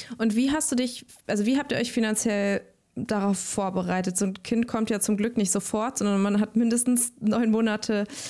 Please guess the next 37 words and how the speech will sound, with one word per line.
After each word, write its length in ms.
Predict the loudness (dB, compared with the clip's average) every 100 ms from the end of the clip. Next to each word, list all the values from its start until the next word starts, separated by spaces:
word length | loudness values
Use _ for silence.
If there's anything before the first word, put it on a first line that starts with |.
| -12 -14 -12
Zeit. 480 | -2 0 0 0 -2
Also 220 | 0 0 0
habt 200 | -2 -2
ihr 80 |
da 180 | 0 0
irgendwie 240 | 0 0 0
eine 100 | 0
gewisse 420 | 0 0 0 0
Summe 360 | 0 2 2
festgelegt, 640 | 2 -2 -2 0 2 2 0
die 60 |
ihr 80 | -2
zurückgelegt 880 | -2 -4 -2 0 0 2 0 -2 -6
habt, 240 | -6 -4 -4
was 180 | -4 -4
ihr 200 | -2 0
angespart 1040 | 2 2 0 -4 -6 -4 -2 -2 -4 -4
habt? 320 | -4 -4 -6 -16 -16 -18 -6
Wie 220 | 0 2
habt 200 | 0 -2
ihr 100 | -2
die 140 | 0 0
Summe 440 | 2 2 2 -2 -6 -10 -6
berechnet? 720 | -4 -2 -2 -2 0 0 0
Also 280 | 0 0 0 -2 -10 -18 -6
das 160 | -2 0
ist 100 | 0
so 80 |
der 120 | 0 0
Punkt, 280 | 0 0
an 100 | 2
dem 200 | 4 4
wir 220 | 4 2 0
gerade 400 | -2 -2 0 0
uns 180 | -2 -6
befinden 840 | -12 -4 -2 0 0 2 2 2 2
und 360 | 2 -2 -4